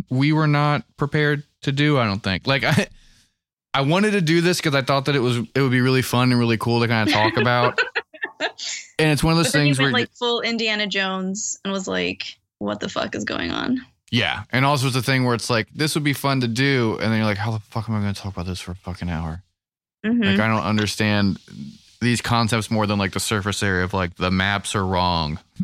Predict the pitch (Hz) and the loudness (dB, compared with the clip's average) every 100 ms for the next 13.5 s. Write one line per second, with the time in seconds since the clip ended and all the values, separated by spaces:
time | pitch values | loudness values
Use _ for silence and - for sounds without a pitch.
0 | - - 117 120 - 117 117 110 104 104 | -8 -4 0 0 0 0 2 2 0 0
1 | - 104 98 - 107 104 101 95 95 95 | -2 -4 -2 -2 0 2 0 0 0 0
2 | 92 - - _ _ _ _ _ - - | 0 -6 -18 _ _ _ _ _ -14 -10
3 | - - - 98 95 90 82 _ _ _ | -10 -12 -12 -4 0 0 -2 _ _ _
4 | _ _ _ _ _ - - 190 202 226 | _ _ _ _ _ -14 -6 -2 0 2
5 | 240 247 247 240 226 214 - 107 101 285 | 2 4 2 2 0 0 0 2 2 2
6 | 277 95 92 90 90 95 98 - 247 220 | 2 2 2 2 2 0 -2 -6 -6 -2
7 | 220 214 202 190 - 202 - 190 190 196 | 0 0 -2 -6 -4 -6 -4 -4 -4 -4
8 | 202 202 208 208 202 196 202 202 - 202 | -2 -4 -2 -4 -2 -4 -2 -4 -2 -2
9 | 196 196 196 190 190 - - 196 208 202 | -2 0 0 0 -2 -8 -8 -4 -4 -4
10 | 196 - 196 190 190 - - - - 220 | -4 -2 0 0 -4 -8 -18 -18 -6 -2
11 | 233 240 - - - 202 - - - 220 | 0 -2 -2 -4 -2 -2 -2 -6 -6 -6
12 | 190 196 208 196 190 202 202 190 185 - | -4 -6 -4 -4 -2 -2 0 0 -2 -4
13 | 202 196 196 196 | -4 -2 0 -2